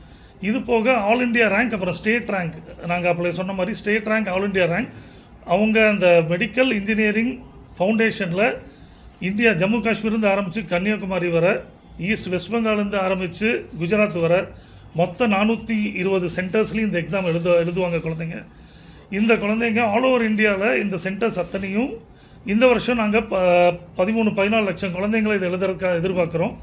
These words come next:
போன வருஷம் பன்னெண்டு லட்சம் கு-, குழந்தைங்க இந்த எக்ஸாம் எழுதுனாங்க. அதுக்கு முந்தின வருஷம் பதினாறு லட்சம்.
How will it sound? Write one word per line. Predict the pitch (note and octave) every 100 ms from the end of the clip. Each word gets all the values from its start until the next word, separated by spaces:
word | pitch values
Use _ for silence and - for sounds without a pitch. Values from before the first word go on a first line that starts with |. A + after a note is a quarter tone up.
| - - - -
போன | G#3 A#3
வருஷம் | A3+ A3+ G#3
பன்னெண்டு | F#3+ A3+
லட்சம் | A3 G#3 G#3 F#3
கு-, |
குழந்தைங்க | F#3 E3+ F#3+ G3+ G3+
இந்த | F#3 E3+ E3+ D#3+
எக்ஸாம் | F#3 F3
எழுதுனாங்க. | E3 E3 D#3 E3+ C4+ - - - -
அதுக்கு | - F3+ G3
முந்தின | F#3 G3 A3
வருஷம் | G3 E3 G#3
பதினாறு | F3 G3 G3+
லட்சம். | F#3+ E3+ A#3+